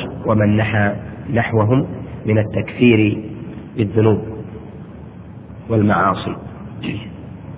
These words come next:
ومعتقد أهل السنة والجماعة في الإيمان أنهم يقولون إن الإيمان هو ما جمع خمسة أمور، يعني معتقدهم في الإيمان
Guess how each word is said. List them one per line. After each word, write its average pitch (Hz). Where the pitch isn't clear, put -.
ومعتقد 120
أهل 131
السنة 117
والجماعة 110
في 104
الإيمان 107
أنهم 120
يقولون 113
إن 113
الإيمان 110
هو 123
ما 110
جمع 120
خمسة 110
أمور، 107
يعني 107
معتقدهم 107
في 104
الإيمان 104